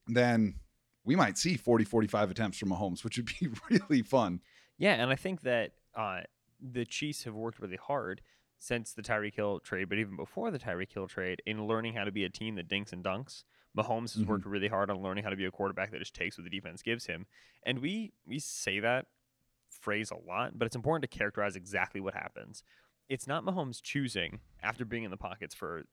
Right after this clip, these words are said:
Speaker 2: pocket for three seconds, three and a quarter second, "Okay, nothing's open deep down the field, let me throw it to the back." It's Mahomes choosing at two seconds, at two and a
Speaker 1: Mm-hmm.
Speaker 2: quarter second, "Okay, nothing will be open downfield. I have to get the ball out to the back now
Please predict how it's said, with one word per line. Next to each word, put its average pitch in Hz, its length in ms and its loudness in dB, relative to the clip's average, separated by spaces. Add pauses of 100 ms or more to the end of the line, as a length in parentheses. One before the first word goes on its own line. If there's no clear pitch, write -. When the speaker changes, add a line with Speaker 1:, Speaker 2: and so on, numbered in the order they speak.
(140)
Speaker 2:
pocket 110 260 0
for 92 80 -10
three 190 220 -2
seconds, - 400 -8
three 107 140 -6
and - 60 -4
a - 40 -8
quarter - 280 -2
second, - 420 -2 (380)
"Okay, 101 400 2
nothing's 113 340 -2
open 101 220 0
deep 98 140 -6
down 87 160 -2
the 82 80 -8
field, 90 240 -4
let 95 100 0
me 82 60 -4
throw 90 240 -2
it 64 100 -4
to - 80 -14
the 71 60 -6
back." 69 380 -8 (260)
It's - 160 -4
Mahomes 135 400 -2
choosing 120 460 -4
at 98 220 -2 (260)
two 156 240 0
seconds, - 580 -8
at - 200 -4
two - 180 0
and 101 80 2
a - 20 2
Speaker 1:
Mm-hmm. 87 80 -2
Speaker 2:
quarter 104 220 4
second, 78 400 -2 (280)
"Okay, 113 220 2
nothing 113 480 -4
will 190 260 2
be 131 240 -2
open 95 300 -4
downfield. - 480 -8 (340)
I 110 120 2
have 147 260 -4
to 135 80 -12
get 131 140 -2
the 131 40 -6
ball 117 220 0
out 107 120 0
to - 60 -18
the 113 80 -6
back 95 300 0 (160)
now 101 540 0